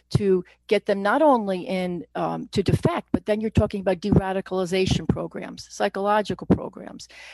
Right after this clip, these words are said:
programs that can reintegrate them with jobs and, and, and community services, getting the community itself to even accept their people back in, in, into their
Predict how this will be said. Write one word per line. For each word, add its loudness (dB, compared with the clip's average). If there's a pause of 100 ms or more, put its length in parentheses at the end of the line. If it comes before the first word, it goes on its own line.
(140)
programs 4
that 2
can -6
reintegrate 0
them -2
with 2
jobs -4
and, -6
and, -4
and -8
community -2
services, -2 (220)
getting 4
the 4
community 4
itself 2 (460)
to -2
even 2
accept -2 (320)
their 6
people 2
back -4 (220)
in, 2 (120)
in, 0 (240)
into 2
their 0